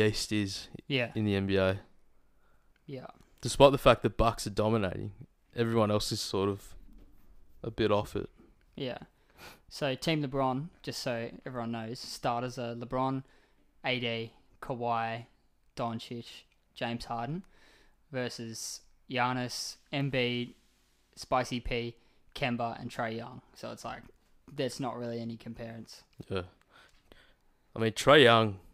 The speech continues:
Speaker 1: I know there's a lot of people saying he's undeserving of a All-Star spot, but you gotta look at the East.
Speaker 2: Yeah.
Speaker 1: If he was in the West, he wouldn't make the All-Star.
Speaker 2: No.
Speaker 1: But it's a different story when he's in the East,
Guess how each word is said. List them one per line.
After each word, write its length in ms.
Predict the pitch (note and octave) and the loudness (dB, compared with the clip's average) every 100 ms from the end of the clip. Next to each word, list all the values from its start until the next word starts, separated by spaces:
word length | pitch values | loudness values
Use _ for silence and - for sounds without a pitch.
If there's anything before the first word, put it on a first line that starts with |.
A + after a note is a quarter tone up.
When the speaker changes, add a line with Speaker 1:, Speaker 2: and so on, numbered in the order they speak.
| - - | -12 0
Speaker 1:
I 60 | |
know 140 | A#2 B2+ | 6 8
there's 140 | C3+ | 8
a 40 | B2+ | 6
lot 160 | A#2 | 6
of 140 | A2 - | 4 2
people 300 | G#2 G2+ G2+ | 0 0 -4
saying 360 | - G2 G2 | -2 -2 -2
he's 180 | G2 G2 | -2 -2
undeserving 640 | G2+ G2+ F#2 F#2+ F#2 G2+ | 0 -2 -2 0 0 0
of 160 | G#2 G2 | 0 2
a 240 | G2 F2+ - _ _ - - - | 2 0 -6 _ _ -20 -18 0
All-Star 420 | G#2+ G#2+ - G2 | 2 4 4 4
spot, 400 | - - F#2+ F2+ - - _ | 4 4 4 2 -4 -20 _
but 240 | G#2+ G#2 - | 2 2 -2
you 120 | A2+ | 6
gotta 160 | B2+ E3 | 10 12
look 220 | C3 A#2+ | 10 10
at 180 | A#2+ G2 | 6 6
the 160 | G#2 G#2 | 2 4
East. 400 | G2 G2 - - _ _ _ _ _ | 4 2 -6 -10 _ _ _ _ _
Speaker 2:
Yeah. 240 | - C3 A#2 | -2 0 2
Speaker 1:
If 60 | A#2 | 6
he 40 | |
was 140 | B2+ | 6
in 120 | A#2+ D#3 | 8 10
the 100 | C3+ | 10
West, 320 | A#2 A2 - | 10 6 4
he 60 | A2 | 4
wouldn't 240 | A2+ F2+ | 6 4
make 200 | G#2 G2+ | 2 2
the 140 | G2+ | 4
All-Star. 500 | G2+ - - A2 B2+ - _ _ | 4 4 2 2 2 -4 _ _
Speaker 2:
No. 160 | C#3+ A#2+ - - - - - _ - | -6 -4 -6 -20 -20 -20 -20 _ -4
Speaker 1:
But 120 | G#2 | -2
it's 180 | G#2 - | -2 -4
a 80 | A2 | 0
different 320 | - A#2+ C3 | 2 4 2
story 280 | - A2 A2 | 4 6 8
when 140 | A2 | 6
he's 140 | G#2+ G2+ | 4 2
in 120 | G2 | 2
the 180 | F#2+ F2+ - - | 0 -2 -8 -6
East, 360 | G#2+ G#2+ - | -2 -2 -2